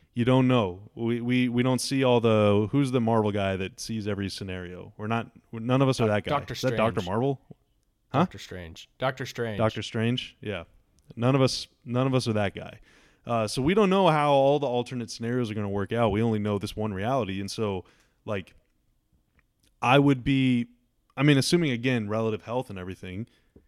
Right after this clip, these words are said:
Speaker 1: if they lose in the first round, I'd be kinda bummed. But am I gonna, like,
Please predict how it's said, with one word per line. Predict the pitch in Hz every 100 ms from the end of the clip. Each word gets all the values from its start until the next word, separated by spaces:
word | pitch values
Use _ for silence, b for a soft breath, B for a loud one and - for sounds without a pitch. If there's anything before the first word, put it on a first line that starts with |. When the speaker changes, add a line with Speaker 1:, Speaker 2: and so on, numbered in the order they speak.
| _
Speaker 1:
if | -
they | 135
lose | 135 143
in | 143
the | 135
first | 123 123
round, | 120 139 120
I'd | 117
be |
kinda | 123 139 95
bummed. | 92 90 110 - - _ _ _ _ 107
But | 110
am | 101 101
I | 104
gonna, | 104 101
like, | 95 87